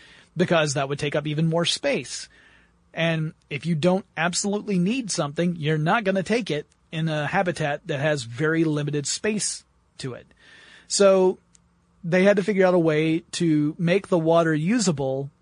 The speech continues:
and be, and, and be sure that it was safe without having the ability to test it. So what they did was did an old-fashioned method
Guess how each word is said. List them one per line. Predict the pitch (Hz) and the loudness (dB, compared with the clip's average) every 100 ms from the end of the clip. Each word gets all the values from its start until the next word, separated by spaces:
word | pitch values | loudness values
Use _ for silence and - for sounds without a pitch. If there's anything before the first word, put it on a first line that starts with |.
| _ | _
and | 165 147 | -8 -4
be, | 151 151 147 156 | -2 -4 -6 -8
and, | 160 151 | -8 -8
and | 170 151 | -4 -4
be | 147 | -4
sure | 147 - 240 240 | -4 -2 0 2
that | 196 | 0
it | 175 | -2
was | 147 | -4
safe | - 254 147 131 - - _ _ _ _ | 0 0 0 -4 -12 -20 _ _ _ _
without | - 165 190 202 | 0 4 4 4
having | 165 175 170 | 2 0 2
the | 160 | 0
ability | 147 156 151 139 | 0 -2 -2 -6
to | 127 | -4
test | 208 208 - | -2 -2 -4
it. | - | -6
So | 160 | 0
what | 165 | 0
they | 240 285 | 0 -2
did | 165 139 175 _ _ _ _ _ _ _ _ - | -2 -2 -8 _ _ _ _ _ _ _ _ -14
was | 127 | -8
did | 139 | -2
an | 170 | -2
old-fashioned | 160 175 202 185 175 175 208 | -2 -2 0 2 2 2 0
method | 156 127 139 135 | -2 -4 -8 -10